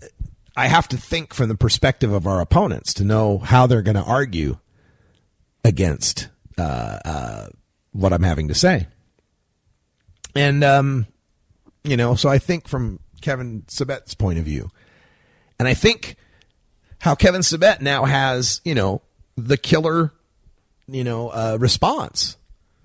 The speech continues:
It's like, yeah, you said it was about arrests. You said it was about helping patients, but really, really came down to it.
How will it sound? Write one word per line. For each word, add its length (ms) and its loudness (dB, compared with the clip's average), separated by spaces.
It's 80 -8
like, 120 0
yeah, 200 4
you 180 4
said 200 2
it 60 4
was 140 2
about 260 2
arrests. 400 -2
You 100 -2
said 240 0
it 60 4
was 100 0
about 200 4
helping 280 0
patients, 500 -4
but 260 2
really, 340 -2
really 260 -2
came 240 -2
down 260 0
to 140 -2
it. 200 -4